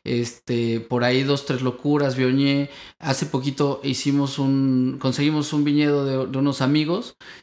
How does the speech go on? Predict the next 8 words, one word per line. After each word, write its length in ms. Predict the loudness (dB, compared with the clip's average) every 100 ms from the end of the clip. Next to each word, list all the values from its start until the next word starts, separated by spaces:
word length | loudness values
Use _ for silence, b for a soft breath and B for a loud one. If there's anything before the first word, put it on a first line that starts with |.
| _
este, 800 | -4 -2 -4 -4 -2 0 -4 -6 -6
que, 340 | 0 0 0
que 120 | -2 -2
tienen 280 | 0 2
un 120 | 2 0
poquito 260 | -2 0
de 140 | 0 0
Riesling. 580 | 0 0 0 0 -2